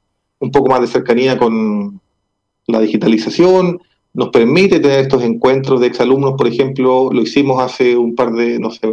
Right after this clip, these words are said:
Daniela, corrígeme la fecha, pero, eh,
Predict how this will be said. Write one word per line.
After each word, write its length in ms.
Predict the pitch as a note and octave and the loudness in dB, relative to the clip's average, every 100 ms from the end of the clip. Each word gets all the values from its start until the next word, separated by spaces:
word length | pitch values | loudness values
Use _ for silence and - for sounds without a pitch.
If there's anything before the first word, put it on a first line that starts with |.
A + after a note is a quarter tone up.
| G#2+ | -4
Daniela, 340 | A2 A2+ A2 | -2 0 0
corrígeme 300 | A2 A2 B2 | 0 -2 -2
la 100 | A2+ | -2
fecha, 220 | C#3+ C#3+ | 0 0
pero, 240 | A2+ A2 - _ _ _ - _ _ - | 0 0 -2 _ _ _ -20 _ _ 0
eh, 380 | A#2+ A2 G#2+ | 2 4 4